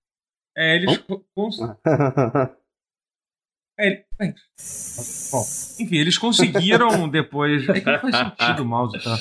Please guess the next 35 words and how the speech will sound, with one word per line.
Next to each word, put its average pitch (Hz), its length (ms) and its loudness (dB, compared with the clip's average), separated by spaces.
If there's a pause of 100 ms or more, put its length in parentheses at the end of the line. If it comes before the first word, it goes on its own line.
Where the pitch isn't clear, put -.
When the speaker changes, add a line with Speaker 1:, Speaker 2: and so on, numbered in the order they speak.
(200)
Speaker 1:
Bom. 113 200 -4
Speaker 3:
Você - 120 0
achou 139 180 2
que 123 80 -6
tinha, 123 420 0
tinha 127 140 2
escondido 120 480 2
o 107 340 4
cursor? 135 420 0 (100)
Speaker 1:
É, 185 200 2
mas 208 220 2
assim, 240 200 0
mas 202 200 2
é, 220 100 4 (100)
é, 202 180 4
eles 208 180 -2
conseguiram 320 420 -2
consertar 175 640 2
de 127 120 -6
certa 123 300 -2
forma, 127 460 2
né? 110 60 2
O 110 40 0
Street 113 200 -8
Fighter 117 240 -4
cinco 175 120 0
se 208 100 -6
tornou 214 240 4
um 131 40 2
jogo 139 180 2
muito 143 200 0
melhor 123 320 4
do 135 100 -4
que 190 140 -2
era. 131 480 2